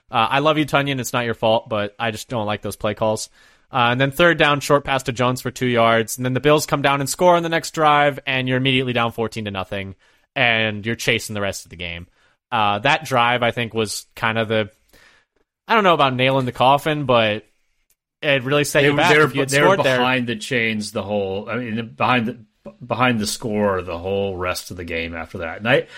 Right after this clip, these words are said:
Speaker 2: here's, but I had the exact same comment of one of my bad things was that, you know, that, like, that kind of risky play going for a flea flicker, a low probability of working after the, the Bills, and that essentially, you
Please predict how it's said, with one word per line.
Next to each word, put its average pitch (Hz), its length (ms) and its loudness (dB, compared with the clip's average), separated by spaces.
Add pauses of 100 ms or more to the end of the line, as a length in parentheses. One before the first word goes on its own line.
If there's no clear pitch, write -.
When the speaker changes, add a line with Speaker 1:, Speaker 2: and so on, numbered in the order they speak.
(120)
Speaker 2:
here's, 143 240 6
but 147 140 2
I 120 160 2
had 143 120 2
the 135 140 -2
exact 104 420 -2
same 101 260 -4
comment 110 400 -2
of 90 60 -8
one 95 100 -6
of 92 40 -10
my 95 100 -4
bad 101 260 -4
things 92 220 -12
was 92 120 -14
that, 90 240 -6 (720)
you 117 80 -2
know, 98 140 2
that, 101 200 0
like, 95 200 -2
that 101 140 0 (220)
kind 113 140 -2
of 104 200 -8
risky 127 420 2
play 120 400 4
going 104 320 2
for 101 340 0
a 90 160 -2
flea 127 280 0
flicker, 104 460 -2
a 92 60 -4
low 104 380 0
probability 101 720 -4
of 90 180 -10
working 104 640 -4
after 101 320 -2
the, 92 340 -6 (460)
the - 60 -10
Bills, 120 360 4
and 107 80 0
that 120 160 0
essentially, 110 460 -4
you 95 240 -10